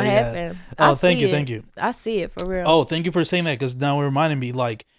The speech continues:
Speaker 1: the other thing about reaching where you wanna reach is acting as if you already reached it. Or, like, being that.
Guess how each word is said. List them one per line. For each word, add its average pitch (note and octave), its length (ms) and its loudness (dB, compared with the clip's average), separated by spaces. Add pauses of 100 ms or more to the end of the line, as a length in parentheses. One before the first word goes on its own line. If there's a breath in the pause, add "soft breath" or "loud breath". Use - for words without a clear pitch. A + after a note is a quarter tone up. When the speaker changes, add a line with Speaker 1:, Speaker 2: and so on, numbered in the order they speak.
(200)
Speaker 1:
the F3 220 4
other F4+ 180 6
thing A#3 240 2
about F3+ 440 4 (560)
reaching G#3 600 4
where F3+ 120 6
you F#3 100 2
wanna F3+ 200 2
reach E3+ 480 0
is E3 220 0 (120)
acting F#3+ 340 2
as D#3+ 140 0
if D3 140 0
you D#3+ 160 2
already C#3+ 300 4
reached B2 420 -6
it. - 120 -18 (300)
Or, F#3+ 120 6
like, F3 280 4 (540)
being F#3 540 4
that. A2 260 -8